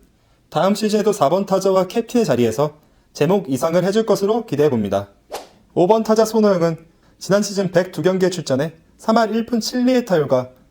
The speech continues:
구 할에 가까운 오피에스, 팀 내 최다인 십팔 홈런을 기록하며 롯데의 복덩이가 되었습니다.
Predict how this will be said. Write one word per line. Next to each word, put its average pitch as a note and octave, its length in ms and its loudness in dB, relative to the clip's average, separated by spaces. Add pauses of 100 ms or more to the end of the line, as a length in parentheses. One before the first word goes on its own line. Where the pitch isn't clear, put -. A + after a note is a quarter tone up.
구 E3+ 180 0
할에 G3+ 140 0
가까운 E3+ 320 2
오피에스, B2 540 -2 (500)
팀 A3 160 0
내 A3+ 140 2
최다인 G#3+ 320 2
십팔 A#3+ 320 -2
홈런을 A3 300 4
기록하며 C3+ 480 -2 (120)
롯데의 F#3 400 0
복덩이가 F#3 460 -2
되었습니다. G#2+ 640 -2